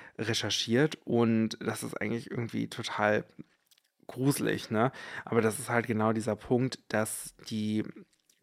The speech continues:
K I oder also die Chat G P T, dieser Chatbot halt nur bis zweitausendeinundzwanzig gelernt hat und nicht darüber hinaus. Und da war das Ergebnis der Präsidentschaftswahl noch nicht klar. Naja, gut, okay.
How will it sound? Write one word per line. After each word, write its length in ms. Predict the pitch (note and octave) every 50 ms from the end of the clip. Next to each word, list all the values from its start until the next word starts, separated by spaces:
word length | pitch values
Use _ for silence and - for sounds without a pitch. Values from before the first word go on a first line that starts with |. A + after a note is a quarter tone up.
| _ - -
K 160 | - - - -
I 200 | - B2 C3 A#2
oder 240 | - - G#2 -
also 180 | - F#2 - G#2+
die 160 | - G#2+ G#2
Chat 240 | - - - G#2+ -
G 120 | - A2+
P 140 | G#2 - G#2+
T, 220 | - - - C3+ B2+
dieser 240 | B2+ G#2+ - A2
Chatbot 580 | - - - B2+ B2 - - A#2+ A#2 A#2+ - -
halt 220 | A2 A2 A2 G#2+ - - - - - - - -
nur 400 | - B2 A#2+ A#2+ B2+ B2+ B2 A2+
bis 420 | G#2+ - - A#2 A2+ G#2+ - - -
zweitausendeinundzwanzig 1000 | - - A2+ A2 G#2+ A2+ G#2 - A#2 A2+ A2+ A2 - - B2 B2 - A#2 G#2+ -
gelernt 360 | - G#2 G2+ G2+ G#2 G#2+ -
hat 140 | A#2+ A2 -
und 180 | - A#2+ A2+
nicht 220 | A2 A2 G#2+ - -
darüber 280 | A2 A2 A2+ A2 G#2+ G#2
hinaus. 400 | G2+ A2 A2 A2 A2 G#2+ G2+ -
Und 120 | B2 A2+
da 120 | A2+ A2 G#2+
war 100 | A2+ A2+
das 120 | A2 -
Ergebnis 520 | - - A#2+ A#2 - A#2 A#2 - B2 -
der 80 | - A2
Präsidentschaftswahl 960 | - - - A2 A2 - A2 A#2 B2+ - A#2 G#2+ - - - - A2 G#2+ A2
noch 160 | A2 A2 G2+
nicht 320 | - A#2 G#2+ - - - _ -
klar. 400 | - - A#2 A2 G2+ - A#2 - _ - - - - - - - - - - - - - - - - - - - - _ -
Naja, 300 | C3+ C#3 D3 C#3 C3 B2+
gut, 260 | B2+ C3 A#2+ G#2+ -
okay. 440 | - A#2+ - - B2+ A2+ G#2+ G2+